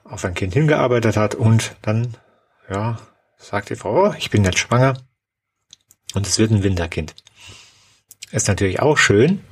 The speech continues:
man freut sich immer, aber wie gesagt, dann hat man halt das Thema, äh, es wird mittelfristig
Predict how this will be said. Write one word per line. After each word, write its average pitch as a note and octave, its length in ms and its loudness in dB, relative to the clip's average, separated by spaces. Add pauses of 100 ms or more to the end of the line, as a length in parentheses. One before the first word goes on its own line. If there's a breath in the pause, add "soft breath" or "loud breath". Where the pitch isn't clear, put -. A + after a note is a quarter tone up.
(160)
man F#2 140 -2
freut F#2+ 260 0
sich F#2+ 180 -2
immer, B2 280 2 (640 loud breath)
aber A2 320 0
wie G#2+ 100 2
gesagt, G2+ 540 -2
dann G2 240 2
hat F#2 140 0
man F#2+ 180 2
halt F#2+ 100 4
das F#2 160 -2
Thema, F2+ 480 -6 (280)
äh, F#2+ 320 -2 (120)
es - 200 -4
wird - 320 -6 (120)
mittelfristig G2 800 -4